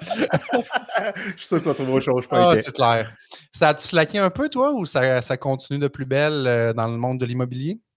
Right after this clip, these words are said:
Speaker 1: Ça continue plus belle dans le monde immobilier. C'est fantastique. Euh, puis je dirais que, que, que le marché, euh, s'en va comme il a commencé début de l'année. Fait que,
Speaker 2: Wow.
Speaker 1: euh, un peu off
Speaker 2: Wow.
Speaker 1: multiple et malheureusement, on a des, euh, des acheteurs qui sont déçus, mais heureusement, on a des vendeurs qui sont
Speaker 2: Ouais.
Speaker 1: très contents.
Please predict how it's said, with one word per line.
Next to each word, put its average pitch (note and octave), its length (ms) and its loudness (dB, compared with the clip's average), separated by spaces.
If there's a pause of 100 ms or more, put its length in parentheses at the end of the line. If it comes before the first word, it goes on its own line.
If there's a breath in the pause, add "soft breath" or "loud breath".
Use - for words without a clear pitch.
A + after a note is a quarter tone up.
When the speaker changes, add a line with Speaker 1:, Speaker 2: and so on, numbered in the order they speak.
(100)
Speaker 1:
Ça - 160 -6
continue A#2+ 300 -8
plus B2+ 160 -6
belle G#3+ 220 2
dans F3+ 100 2
le B2+ 60 -2
monde B2+ 140 -2
immobilier. B2 800 0
C'est A#2+ 140 -2
fantastique. D#3+ 880 -2
Euh, A#2 640 4
puis - 260 -10
je - 140 -2
dirais A#2 420 0
que, B2 220 0
que, A#2+ 240 -2
que A2 80 0
le A#2 100 2
marché, C3+ 540 0
euh, A2 180 2
s'en A#2 280 -4
va B2 100 0
comme C3+ 220 -4
il C3+ 40 -2
a C3 40 0
commencé C#3 540 -2
début C#3 220 -2
de D3 60 0
l'année. G#3 220 4
Fait - 460 0
que, A#2+ 60 0
Speaker 2:
Wow. B2 60 8
Speaker 1:
euh, B2+ 200 10 (120)
un B2+ 120 8 (140)
peu D3 240 8
off B2+ 180 8
Speaker 2:
Wow. A2+ 260 2 (120)
Speaker 1:
multiple C3+ 460 8
et A#2+ 160 6
malheureusement, B2 680 2
on B2+ 40 0
a B2 80 2
des, A#2 400 6
euh, - 60 -16 (340 loud breath)
des D3+ 60 8
acheteurs D#3 300 8
qui - 100 -6
sont D3+ 100 6
déçus, C#3+ 400 8
mais G#3 80 4
heureusement, C3+ 400 8
on D3 60 6
a C3+ 80 6
des B2+ 160 6
vendeurs B2 300 8
qui G#3+ 60 -4
sont G#3+ 80 0
Speaker 2:
Ouais. G2+ 120 0
Speaker 1:
très D3+ 80 -2
contents. G#2 400 0